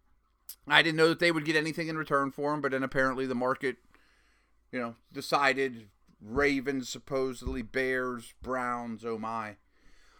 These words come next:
um, were all interested in Landry.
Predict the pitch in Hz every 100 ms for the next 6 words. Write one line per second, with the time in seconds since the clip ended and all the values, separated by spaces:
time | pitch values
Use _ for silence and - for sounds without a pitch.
0 | _ 117 117 117 117 113 110 120 120 131
1 | 127 131 139 - 131 117 - 120 110 90
2 | 113 107 113 110 104 104